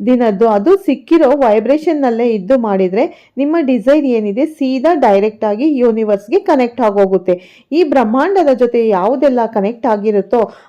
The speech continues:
ಆ ವಸ್ತುಗಳು ಟನ್ ಅಂತ ನಿಮ್ಮ ಮುಂದೆ ಬಂದ್ಬಿಡುತ್ತೆ. ಈ ಯೂನಿವರ್ಸ್ ಒಂದು ಕನ್ನಡಿ ಇದ್ದಂಗೆ, ದೊಡ್ಡ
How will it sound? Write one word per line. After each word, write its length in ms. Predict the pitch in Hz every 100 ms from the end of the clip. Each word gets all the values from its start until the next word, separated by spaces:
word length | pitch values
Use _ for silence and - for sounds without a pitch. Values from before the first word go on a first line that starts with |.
| -
ಆ 120 | 254
ವಸ್ತುಗಳು 720 | 370 339 311 262 233 226 233
ಟನ್ 260 | 277 269 392
ಅಂತ 260 | 311 240 247
ನಿಮ್ಮ 260 | 226 220 220
ಮುಂದೆ 380 | 214 233 247 294
ಬಂದ್ಬಿಡುತ್ತೆ. 1200 | 208 226 262 339 349 269 226 220 180 180 _ -
ಈ 120 | 320 339
ಯೂನಿವರ್ಸ್ 560 | 285 277 320 330 320
ಒಂದು 240 | 269 226 240
ಕನ್ನಡಿ 460 | 226 202 233 285
ಇದ್ದಂಗೆ, 540 | 277 202 220 214 214 208
ದೊಡ್ಡ 340 | 302 277